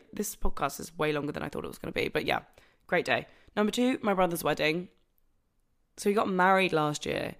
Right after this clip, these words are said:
He had a wedding this year. Best day. It was so good. All of my family were there because it was my brother's wedding. So my mum's side and my dad's side were there. Like, you know how normally you only know, like, a quarter of the wedding?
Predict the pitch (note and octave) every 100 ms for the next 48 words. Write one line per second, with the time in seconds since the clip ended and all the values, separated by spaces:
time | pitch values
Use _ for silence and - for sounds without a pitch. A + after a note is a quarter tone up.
0 | _ - D#3+ D#3+ D3+ D3 C#3+ C3 C#3+ C#3
1 | - - - - _ _ _ _ D3 C#3
2 | - F2 C#2+ - - E3 D#3 - - -
3 | E3 D#3+ D#3+ D#3+ D#3+ B2+ C3 - - _
4 | _ _ _ F#3 G3+ G3+ F3 D#3+ D3 -
5 | C3+ B2 A#2 B2 - D3+ C#3+ D3 C#3 D3
6 | C#3+ D3 C3+ - D3 D3 D3 E3+ F#3 -
7 | E3 D#3+ - D#3+ D#3 D3+ C#3+ - D3 -
8 | - C#3 C#3 C#3+ F3+ G#3 G#3 F3+ D#3+ D#3
9 | D#3 D3+ D3 C#3+ C#3 - _ _ _ -
10 | - - D#3 D#3 D3+ D3+ - D3 D3 D3
11 | D3+ A3